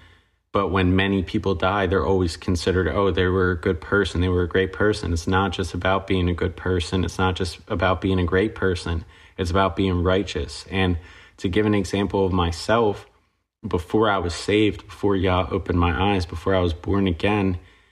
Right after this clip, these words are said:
you know, I would try to do nice things for other people, do random acts of kindness and stuff like that, but I was still practicing idolatry. I was still not keeping the Sabbath. I was still not following the laws, statutes, and commandments of the Most High. I wasn't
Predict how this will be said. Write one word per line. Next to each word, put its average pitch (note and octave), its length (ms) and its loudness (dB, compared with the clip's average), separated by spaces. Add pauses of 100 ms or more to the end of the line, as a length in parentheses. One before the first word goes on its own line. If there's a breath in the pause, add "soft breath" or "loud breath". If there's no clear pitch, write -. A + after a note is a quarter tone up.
(160 soft breath)
you G#2 100 2
know, F#2 200 2
I F#2+ 160 0
would G2 140 -2
try G2 340 0
to F2 320 2 (600 soft breath)
do G2 220 4
nice F#2+ 340 2
things F2+ 360 0
for F#2 160 0
other F2+ 180 2
people, F#2 400 0
do F#2+ 400 2
random F#2 640 2
acts F#2+ 260 -2
of F#2 80 -4
kindness F#2 480 0
and F2 120 -2
stuff F2+ 200 -4
like F2+ 140 0
that, A2 320 0
but F#2 260 -2 (360 loud breath)
I - 120 -2
was F#2 160 0
still G2 600 2 (260 loud breath)
practicing G2+ 640 -2
idolatry. F2+ 800 0
I F2+ 60 2
was E2+ 120 -2
still F#2 280 2
not F#2 360 0
keeping G2+ 380 -2
the E2+ 60 0
Sabbath. G2 580 -2
I F#2 80 0
was F2 160 -2
still F#2+ 320 2
not F2+ 500 0 (160)
following G2 560 0
the F#2 320 0
laws, F#2+ 400 2
statutes, G2+ 560 -2
and F2 80 0
commandments F#2+ 540 0
of F#2+ 60 -2
the F2 60 2
Most F2 220 2
High. G#2 200 2
I - 20 0
wasn't F2+ 400 0